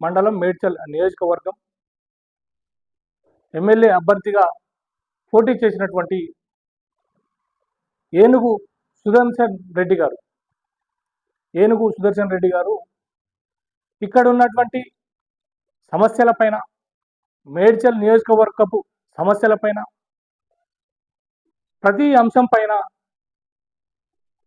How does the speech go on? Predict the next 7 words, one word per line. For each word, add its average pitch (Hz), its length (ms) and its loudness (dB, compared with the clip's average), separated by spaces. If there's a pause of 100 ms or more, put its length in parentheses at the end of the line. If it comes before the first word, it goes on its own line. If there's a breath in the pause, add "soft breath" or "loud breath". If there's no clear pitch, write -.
(340)
వారు 175 220 2 (960)
ఖచ్చితంగా 226 500 0 (100)
ప్రభుత్వానికి 214 640 0
కానీ, 190 180 -2 (1800)
ఇక్కడ 190 240 0
ఉన్నటువంటి 196 460 -2 (580)
ఎమ్మెల్యే, 202 340 0